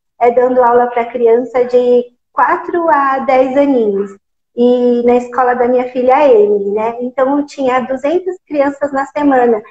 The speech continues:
E foi super legal, porque assim, eu, eu consegui aprender como a criança pensa.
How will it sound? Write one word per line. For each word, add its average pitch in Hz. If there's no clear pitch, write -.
E 254
foi 294
super 339
legal, 359
porque 285
assim, 285
eu, 247
eu 254
consegui 254
aprender 247
como 320
a 349
criança 285
pensa. 330